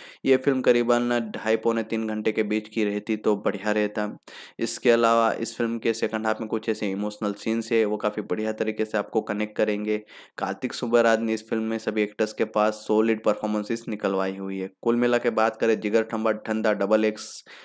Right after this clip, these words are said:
अगर आपको पहले पार्ट में मज़ा आई है, जिगर ठंडा पहला पार्ट जो आया था उसमें, वो फिल्म अच्छी लगी है, तो ये फिल्म definitely आपको पसंद आने वाली है। लेकिन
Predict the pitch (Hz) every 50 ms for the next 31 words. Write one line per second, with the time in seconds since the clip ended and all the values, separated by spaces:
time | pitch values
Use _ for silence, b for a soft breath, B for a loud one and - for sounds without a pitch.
0 | B B B B 107 117 117 117 113 107 - - 117 120 113 - - _ 107 104
1 | 104 107 113 117 113 - 110 110 110 107 110 113 110 110 113 113 113 113 113 107
2 | 104 101 101 98 104 104 101 92 76 101 104 107 107 110 110 110 107 107 - -
3 | 104 107 104 101 - 104 104 104 104 104 101 - - 104 101 104 101 - 107 101
4 | 101 101 107 101 92 92 95 101 104 104 - 107 98 - 110 104 - - 101 98
5 | 98 107 - _ B B B B B B B _ 110 110 110 107 - 120 113 110
6 | 110 110 - - 120 110 107 107 110 110 110 107 107 107 107 113 104 104 104 -
7 | 113 110 104 101 95 98 104 104 - 123 117 117 117 - 117 110 107 110 - 113
8 | 107 107 104 104 - 104 104 104 104 104 104 104 101 101 101 104 104 104 104 107
9 | 107 104 104 104 107 117 117 - 123 120 120 120